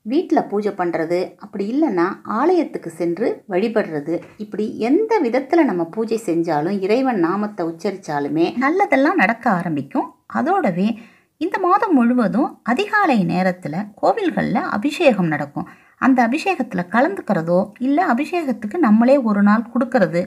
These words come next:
இதெல்லாம் செய்யும்போது ஒரு நாள் கலந்துக்கிறது நமக்கு ஒரு வருடம் முழுவதும் தெய்வத்தை வணங்குன பலன் கிடைக்கும். இந்த மாதம் முழுவதுமே அதிகாலையில எழுந்து குளிச்சுட்டு பெருமாள் கோவிலுக்கு போறது, சிவன் கோவிலுக்கு போறது ரொம்ப விசேஷமான ஒண்ணு. பெருமாளுக்கு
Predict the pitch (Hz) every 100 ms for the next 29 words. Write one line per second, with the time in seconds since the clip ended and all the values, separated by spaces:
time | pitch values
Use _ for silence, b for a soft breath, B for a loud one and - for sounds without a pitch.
0 | B B B - 214 262 330 - 247 269
1 | 294 196 160 202 269 359 349 392 - 233
2 | 214 202 - 214 339 196 175 381 523 b
3 | b b 202 233 254 220 262 403 440 277
4 | 208 247 302 226 240 - - 196 190 262
5 | 285 175 156 165 240 220 220 - _ -
6 | 180 247 359 - 165 - - - _ 302
7 | 370 311 294 339 339 247 285 381 339 202
8 | 214 330 220 277 294 285 254 196 180 214
9 | 240 196 262 330 - - 285 330 226 214
10 | 180 220 - 247 359 392 330 202 175 165
11 | 156 151 165 160 190 208 302 427 466 -
12 | 202 170 165 147 160 151 185 - - 226
13 | 262 349 220 190 254 262 226 214 208 165
14 | 165 294 - 294 392 403 247 - 339